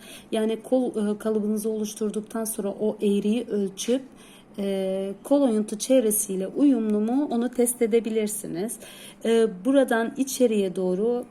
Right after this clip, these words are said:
söylemeyi unuttum. Kol bölümünde alacağınız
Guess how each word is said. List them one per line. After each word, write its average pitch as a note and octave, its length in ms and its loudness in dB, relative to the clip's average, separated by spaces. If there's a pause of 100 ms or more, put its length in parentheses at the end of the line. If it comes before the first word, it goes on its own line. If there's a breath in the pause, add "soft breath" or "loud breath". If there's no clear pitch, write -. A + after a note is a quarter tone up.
söylemeyi G3+ 580 -2
unuttum. F#3 580 2 (640 loud breath)
Kol D#4+ 360 6
bölümünde G3 680 2
alacağınız F3+ 1080 0